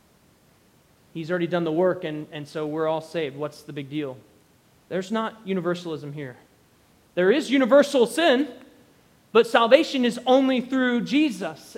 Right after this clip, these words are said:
and it's only for those who receive his grace, verse seventeen. That reception of his grace, that reception in verse seventeen is a reception that implies that I know that I'm condemned in Adam, that I'm guilty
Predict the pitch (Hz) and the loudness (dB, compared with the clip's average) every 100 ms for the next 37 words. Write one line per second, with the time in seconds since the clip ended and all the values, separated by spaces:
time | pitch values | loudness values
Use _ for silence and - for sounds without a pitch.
0 | - 254 247 247 269 269 269 233 254 254 | 0 2 2 2 2 4 2 4 8 8
1 | 247 254 233 226 226 - 277 311 285 208 | 6 -2 -2 -2 -4 -6 -2 0 0 -2
2 | - - - 254 240 - 302 285 190 - | -8 -12 0 0 0 -2 2 2 2 -8
3 | 180 190 185 208 180 175 165 135 - _ | -4 -2 0 -2 -4 -6 -10 -12 -20 _
4 | _ _ _ - - - - - _ - | _ _ _ -20 -20 -20 -20 -20 _ -14
5 | - 240 285 - - 208 - 311 311 - | 4 4 4 -2 -6 -6 4 4 4 -2
6 | 277 214 202 214 214 196 - 190 214 214 | 0 0 0 0 0 -2 0 0 0 -2
7 | - - - _ 226 240 233 208 - - | -16 -20 -20 _ 0 2 -2 -6 -6 -2
8 | 294 294 - 247 220 220 233 214 226 226 | -2 -2 -4 -2 -2 -2 0 2 2 2
9 | 240 220 - 277 240 214 - - 214 220 | -2 -2 -4 -4 -4 -6 -8 -4 -2 -2
10 | 208 - 294 - 247 214 220 214 240 285 | -2 0 0 0 -2 0 0 -2 0 2
11 | 247 196 - - 202 247 320 302 359 233 | 2 -2 -10 0 4 6 6 8 10 8
12 | - - 226 294 269 269 202 330 294 226 | 6 0 2 4 4 2 2 2 2 2
13 | 233 247 240 254 294 196 185 254 226 170 | 0 -2 0 0 2 0 0 0 -2 -2
14 | 311 - 285 240 | -2 -2 -2 -2